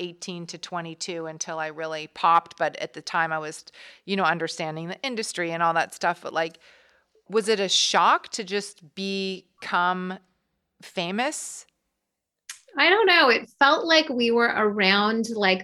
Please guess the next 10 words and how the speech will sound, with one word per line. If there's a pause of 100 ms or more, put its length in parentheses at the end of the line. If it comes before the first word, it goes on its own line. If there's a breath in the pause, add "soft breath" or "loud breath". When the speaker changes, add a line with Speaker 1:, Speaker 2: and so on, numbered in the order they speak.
Speaker 2:
the
life,
you
know,
Speaker 1:
Right.
Speaker 2:
like,
for
so
long.
And